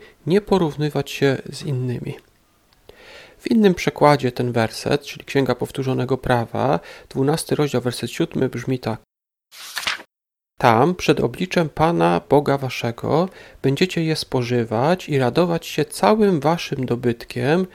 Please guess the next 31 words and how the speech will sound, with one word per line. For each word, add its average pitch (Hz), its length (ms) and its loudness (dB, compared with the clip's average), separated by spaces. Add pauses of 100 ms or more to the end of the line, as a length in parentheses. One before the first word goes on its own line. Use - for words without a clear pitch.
(260)
wy 202 180 2
i 185 120 0
wasze 165 300 0
rodziny, 147 440 0
którymi 147 480 2
ubłogosławił 165 800 2
cię - 180 -6
Pan, 160 480 0 (120)
Bóg 151 260 0
twój”. - 340 -2 (1600)
Czyli 151 300 0 (280)
ludzie 170 260 2
mieli 139 280 0
radować 147 500 2
się 165 340 2 (400)
całym 170 540 2
waszym 151 760 0
dobytkiem. - 640 -8 (560)
Czyli 151 380 -2 (440)
ludzie 139 480 0
mieli 165 240 0
się - 140 0
radować 151 340 0
z - 60 -10
tego, 151 200 -4
co - 200 -4
oni 170 260 4
mieli, 123 500 0 (140)
nie 170 200 0
porównywać 147 800 -6
się. - 200 -10